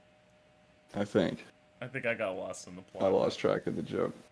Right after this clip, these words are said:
Speaker 2: It's just too easy to say you're gay.
Speaker 1: Maybe I am.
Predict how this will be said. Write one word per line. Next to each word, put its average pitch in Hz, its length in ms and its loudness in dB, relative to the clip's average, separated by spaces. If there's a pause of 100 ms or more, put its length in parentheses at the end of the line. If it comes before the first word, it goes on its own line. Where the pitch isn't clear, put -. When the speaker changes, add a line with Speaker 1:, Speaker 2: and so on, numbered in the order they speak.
(140)
Speaker 2:
It's 135 100 -8
just 165 180 -10
too 117 180 -6
easy 104 300 -8
to 98 100 -10
say 95 260 -10
you're 98 120 -10
gay. 92 280 -8 (1400)
Speaker 1:
Maybe 90 200 0
I 90 100 4
am. 90 380 -2